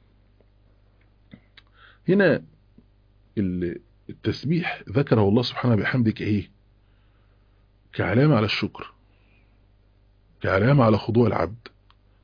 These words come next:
أنا ده اللي بأكد عليه، التسبيح يا جماعة الخير أبعد من كون واحد بيقول: "سبحان الله، سبحان الله"، ولا واحد بيصوص.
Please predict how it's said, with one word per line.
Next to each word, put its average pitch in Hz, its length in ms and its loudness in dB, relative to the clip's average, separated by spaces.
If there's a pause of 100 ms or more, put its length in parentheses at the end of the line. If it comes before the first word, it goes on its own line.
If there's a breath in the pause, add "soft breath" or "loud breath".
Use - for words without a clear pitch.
(460 loud breath)
أنا - 160 -6
ده 95 240 0
اللي 131 100 8
بأكد 120 300 4
عليه، 120 340 -2
التسبيح 123 840 2
يا 131 120 2
جماعة 120 380 0
الخير 117 460 -2
أبعد 139 440 6
من 113 240 8
كون 139 260 2
واحد 139 180 0
بيقول: 135 200 0
"سبحان 135 280 0
الله، 131 200 8
سبحان 139 240 0
الله"، 135 140 8
ولا 131 100 6
واحد 127 160 -2
بيصوص. 120 500 0